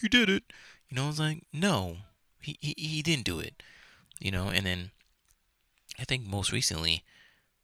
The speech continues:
you know, all three peop-, all three white guys got convicted, and then I think two of 'em are, like, in life, and then one of 'em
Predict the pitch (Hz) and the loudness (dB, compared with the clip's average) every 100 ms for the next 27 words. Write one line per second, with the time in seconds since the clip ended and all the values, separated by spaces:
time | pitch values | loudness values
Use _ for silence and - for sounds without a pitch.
0 | _ _ - 101 85 - 85 - 87 - | _ _ -6 -2 -2 -2 -2 0 -4 -4
1 | 90 - 92 87 - 85 92 90 87 - | -6 -6 -6 -6 -4 -6 -6 -2 -2 -2
2 | 87 - 92 - 110 101 - 98 92 107 | -4 -4 -6 -10 -4 -4 -2 -2 -2 -6
3 | _ - 85 82 82 - 98 - 92 - | _ -10 -6 -6 -8 -14 -12 -8 -4 -4
4 | 101 107 87 82 87 85 - 76 98 117 | -4 -6 -8 -10 -10 -10 -12 -10 0 0
5 | 117 - - - - - 87 87 101 82 | 0 -6 -8 -10 -12 -6 -2 -2 -2 -8
6 | 80 87 | -8 -14